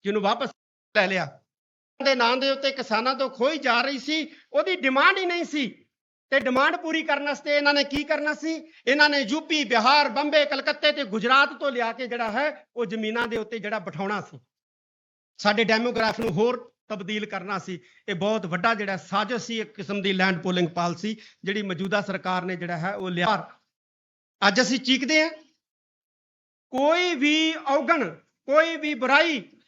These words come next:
ਸਰਕਾਰੀ ਸਰਪ੍ਰਸਤੀ ਤੋਂ ਬਿਨਾਂ ਪਨਪ ਨਹੀਂ ਸਕਦੀ ਹੈ। ਇੱਕ ਗੱਲ ਚੇਤੇ ਰੱਖਿਓ, ਜਿਹੜੇ ਡਰੱਗ ਡੀਲਰ ਸੀ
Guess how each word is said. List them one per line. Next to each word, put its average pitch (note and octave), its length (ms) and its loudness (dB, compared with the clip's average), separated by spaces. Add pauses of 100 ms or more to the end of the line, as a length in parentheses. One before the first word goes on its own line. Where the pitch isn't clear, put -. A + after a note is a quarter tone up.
(140)
ਸਰਕਾਰੀ C4 640 0
ਸਰਪ੍ਰਸਤੀ B3+ 640 -4
ਤੋਂ B3+ 140 -4
ਬਿਨਾਂ A#3 240 0
ਪਨਪ A#3 340 -4
ਨਹੀਂ A3 140 -4
ਸਕਦੀ F#3 420 -2
ਹੈ। C#3+ 180 -10 (920)
ਇੱਕ G3+ 140 -4
ਗੱਲ G#3 180 4
ਚੇਤੇ G#3 320 -2
ਰੱਖਿਓ, G3+ 500 -2 (1400)
ਜਿਹੜੇ C4 280 8
ਡਰੱਗ B3 300 6
ਡੀਲਰ C#4 380 6
ਸੀ - 440 -2